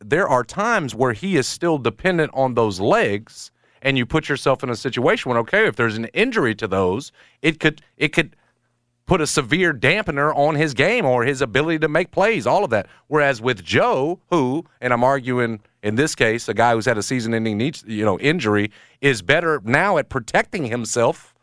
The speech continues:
don't have even a line in front of you. But you're gonna do what? You're gonna get it out quicker. And Joe doesn't have to scramble. It's about, you know, being the, what, second fastest to get the ball out behind only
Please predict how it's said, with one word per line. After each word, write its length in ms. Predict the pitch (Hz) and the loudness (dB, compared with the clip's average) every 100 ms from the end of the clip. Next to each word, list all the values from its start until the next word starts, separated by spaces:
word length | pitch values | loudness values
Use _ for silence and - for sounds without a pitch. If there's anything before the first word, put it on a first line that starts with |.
| _ _ _ - | _ _ _ -2
don't 180 | 247 233 | 2 2
have 160 | 247 | 2
even 240 | 254 254 262 | 0 0 0
a 60 | 254 | 2
line 260 | 277 311 | 2 2
in 60 | 202 | 0
front 160 | 151 | -4
of 60 | 117 | -4
you. 60 | - - | -10 -6
But 160 | 185 | -2
you're 80 | 190 | 0
gonna 240 | 165 170 | 0 0
do 120 | 151 185 | -2 0
what? 240 | 220 - | 0 -2
You're 80 | 143 | -4
gonna 120 | 165 | -2
get 140 | 147 156 | 0 2
it 100 | 151 | 2
out 220 | 233 - | 2 -2
quicker. 360 | 139 - 78 - _ _ - | -6 -6 -8 -20 _ _ -4
And 180 | 156 127 | -2 0
Joe 180 | 143 170 | 0 2
doesn't 300 | 160 147 127 | 0 -2 -2
have 280 | 156 202 - | -2 -2 -4
to 100 | 113 | -6
scramble. 540 | - 131 113 90 92 | -2 0 2 0 -2
It's 100 | 92 | 0
about, 240 | 131 123 | 0 -2
you 140 | 113 135 | -4 -6
know, 120 | 92 _ _ - | -6 _ _ -2
being 280 | 143 151 139 | 0 2 2
the, 160 | 131 117 | 2 2
what, 200 | 123 - | 0 0
second 400 | 160 156 135 117 | -2 -2 -4 0
fastest 560 | 147 147 139 143 - | 2 2 -2 -6 -6
to 40 | 127 | -2
get 160 | 135 | 0
the 80 | 120 | 0
ball 260 | 113 175 160 | 2 2 2
out 200 | 123 120 | 2 0
behind 280 | 120 135 127 | -2 0 0
only 280 | 135 123 | -2 -4